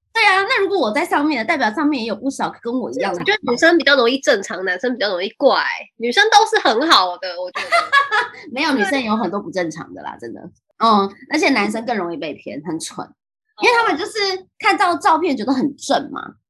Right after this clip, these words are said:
Speaker 2: 嗯。
Speaker 1: 然后因为男生滑交友软体的策略不是筛选制。
Speaker 2: 哦，是长相吗？
Speaker 1: 他们，不，不是，他们是全部右滑。
Speaker 2: 哦，全部接受。
Speaker 1: 全部接受。右滑了之后看配对有哪一些，再去决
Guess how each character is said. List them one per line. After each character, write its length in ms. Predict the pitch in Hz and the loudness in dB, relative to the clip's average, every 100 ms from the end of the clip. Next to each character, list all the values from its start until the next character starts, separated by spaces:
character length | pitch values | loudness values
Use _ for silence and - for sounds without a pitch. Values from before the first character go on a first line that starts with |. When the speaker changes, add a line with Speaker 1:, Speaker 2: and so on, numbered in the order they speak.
| _ 240 | _ -10
Speaker 2:
嗯。 80 | 240 | 0
Speaker 1:
然 100 | 320 | 0
后 80 | 302 | 0
因 80 | |
为 120 | 370 381 | -2 -2
男 220 | 277 254 | -2 -2
生 280 | 294 320 339 | -2 -2 -2
滑 360 | - 254 185 | -4 -2 -2
交 160 | 240 285 | -2 -2
友 60 | 247 | -2
软 220 | 160 196 | -2 -4
体 160 | 214 | -8
的 140 | 214 - | -10 -12
策 240 | - 220 | -8 -4
略 160 | 214 196 | -2 -2
不 180 | 180 165 | -4 -10
是 240 | - 208 | -8 -8
筛 260 | 170 151 147 | -4 -4 -4
选 220 | - - _ | -6 -12 _
制。 300 | - 151 - _ - | -14 -14 -16 _ -8
Speaker 2:
哦， 320 | 196 170 - | -6 -6 -12
是 140 | - 247 | -16 -4
长 120 | 233 | 8
相 100 | 349 | 10
吗？ 60 | 277 | 10
Speaker 1:
他 80 | |
们， 100 | 208 185 190 - - _ - | 6 -4 -12 -14 -16 _ -2
不， 140 | 277 | 0
不 80 | 285 | 0
是， 120 | 302 | -2
他 120 | 269 | 0
们 160 | 349 285 | 2 2
是 400 | 247 320 285 233 | -2 -2 -2 -2
全 240 | - 277 214 | -6 -4 -4
部 160 | 254 | -4
右 180 | 240 180 | -2 -2
滑。 180 | 151 - - 107 _ _ | -2 -8 -10 -16 _ _
Speaker 2:
哦， 440 | - 233 240 233 226 | 2 6 6 6 2
全 160 | 254 | 2
部 140 | 240 302 | 0 -2
接 180 | 220 196 | -2 -4
受。 380 | - 175 147 - _ _ | -2 -4 -6 -14 _ _
Speaker 1:
全 200 | - 262 | -6 0
部 80 | 277 | 2
接 220 | 285 247 | 2 0
受。 400 | 262 240 127 - _ _ - | 0 0 -2 -4 _ _ -2
右 180 | 403 320 | 0 0
滑 140 | 240 | 0
了 140 | 233 | -2
之 160 | 226 269 | -4 -4
后 180 | 285 262 | -2 -2
看 240 | 277 269 | -4 -6
配 160 | 285 220 | -4 -4
对 180 | 226 190 | -4 -4
有 120 | 170 | -2
哪 180 | 139 123 | -4 -6
一 20 | |
些， 380 | - 156 156 - | -10 -10 -10 -2
再 160 | 269 | 0
去 240 | 214 233 214 | 0 -4 -8
决 140 | - | -10